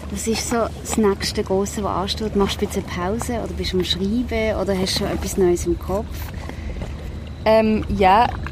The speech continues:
Speaker 2: Ja, ich, also ich bin, ich bin am Schreiben. Also ich bin im Moment an etwa drei oder vier verschiedenen Sachen gleichzeitig dran. <laughs>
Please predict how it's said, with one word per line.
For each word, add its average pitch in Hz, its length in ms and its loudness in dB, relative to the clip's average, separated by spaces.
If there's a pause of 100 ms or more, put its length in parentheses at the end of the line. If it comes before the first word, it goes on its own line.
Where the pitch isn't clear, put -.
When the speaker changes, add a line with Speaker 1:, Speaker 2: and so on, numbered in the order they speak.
(1200)
Speaker 2:
Ja, 190 160 8
ich, - 160 0
also 202 180 4
ich - 120 0
bin, 214 340 4
ich - 100 -2
bin 208 140 0
am 190 80 2
Schreiben. 202 680 2
Also 202 160 -2
ich - 80 -4
bin 208 180 4
im 202 80 6
Moment 196 600 4
an 190 260 4
etwa 185 720 2 (640)
drei 202 640 4
oder 196 160 -2
vier 208 340 0
verschiedenen 214 560 0
Sachen 196 440 2
gleichzeitig - 960 0
dran. 185 520 2
<laughs> - 40 -12